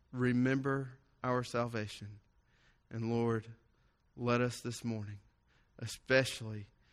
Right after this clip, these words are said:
in these moments, realize the spiritual service which you have gifted us for in your kingdom.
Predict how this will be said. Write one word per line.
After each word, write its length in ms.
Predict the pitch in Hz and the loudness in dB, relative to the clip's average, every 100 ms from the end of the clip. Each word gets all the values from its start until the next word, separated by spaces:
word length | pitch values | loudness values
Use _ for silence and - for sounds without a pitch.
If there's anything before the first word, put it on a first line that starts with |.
| _ - | _ -4
in 240 | 120 117 117 | 2 4 4
these 240 | 113 107 | 2 0
moments, 420 | 117 113 110 107 _ - - - | 0 0 -2 -8 _ -20 -20 -8
realize 800 | 117 127 127 120 104 104 - - - _ - | 2 4 6 2 0 -6 -12 -20 -20 _ -4
the 80 | |
spiritual 560 | 117 - 131 127 117 120 | -4 0 2 2 0 -6
service 580 | - 117 117 107 104 - | -4 -2 -2 -2 -8 -6
which 220 | 117 - | -6 -2
you 160 | 120 120 | -2 0
have 200 | 117 - | -4 -2
gifted 360 | 117 - 113 | -4 -2 -4
us 160 | 113 107 | -4 -6
for 440 | - 117 107 104 - - _ - | -8 -6 -6 -6 -12 -20 _ 0
in 360 | 127 120 117 113 | 4 6 4 2
your 260 | 110 110 | 0 -2
kingdom. 560 | - - 113 110 104 | -4 -8 -6 -4 -6